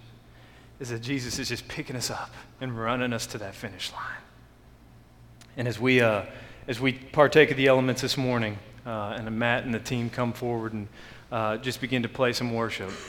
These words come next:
I pray that we just take a couple minutes quietly where we're at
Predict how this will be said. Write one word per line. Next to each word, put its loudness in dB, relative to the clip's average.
I -6
pray 2
that 0
we 0
just -6
take -2
a -2
couple 2
minutes -2
quietly 2
where -2
we're -2
at -10